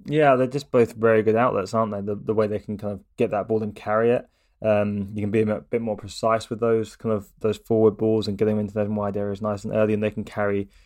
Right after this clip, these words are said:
carry the ball for large distances, which is quite, quite useful for us and the team that's trying to counterattack and play like that. Um, yeah, works really well defensively. His work rate's excellent as well. Um,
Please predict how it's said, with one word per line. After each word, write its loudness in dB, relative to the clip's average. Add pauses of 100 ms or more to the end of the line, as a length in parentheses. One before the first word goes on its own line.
(340)
carry 6
the 2
ball 2
for -2
large 6
distances, -4
which -8
is -8
quite, 2 (260)
quite 0
useful -4
for -4
us -4
and -6
the -14
team 2
that's -4
trying -4
to -20
counterattack -4
and -14
play 0
like -6
that. -12 (500)
Um, -4 (300)
yeah, 0 (100)
works 2
really -4
well 2
defensively. -2
His -6
work -2
rate's -6
excellent -6
as -6
well. -8 (480)
Um, -2